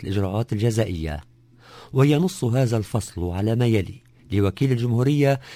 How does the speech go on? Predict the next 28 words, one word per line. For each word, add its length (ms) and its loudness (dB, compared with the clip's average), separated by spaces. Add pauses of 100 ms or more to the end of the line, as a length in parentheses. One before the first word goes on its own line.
(160)
إزاء 320 0
شكاية 680 0
لم 140 2
تبلغ 400 4
حد 320 0
الكفاية 600 0
من 200 2
التعليل 560 0
أو 160 -2
التبرير 600 2 (320)
أن 120 2
يطلب 640 2 (280)
إجراء 720 0
بحث 420 -4 (520)
مؤقتا 760 -2 (200)
ضد 240 0
مجهول 600 2 (260)
بواسطة 640 0
حاكم 420 -2
التحقيق 720 -2 (320)
إلى 300 2 (180)
أن 220 0
توجه 500 2 (100)
تهم 440 4 (320)
أو 120 2
تصدر 540 0
عند 240 2
الاقتضاء 600 -2